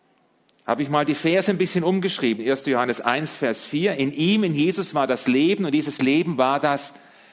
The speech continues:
Tageslicht der Menschen.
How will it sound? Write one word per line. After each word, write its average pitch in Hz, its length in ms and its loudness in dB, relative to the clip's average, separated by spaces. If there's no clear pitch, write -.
Tageslicht 202 1040 0
der 120 220 0
Menschen. 113 560 -4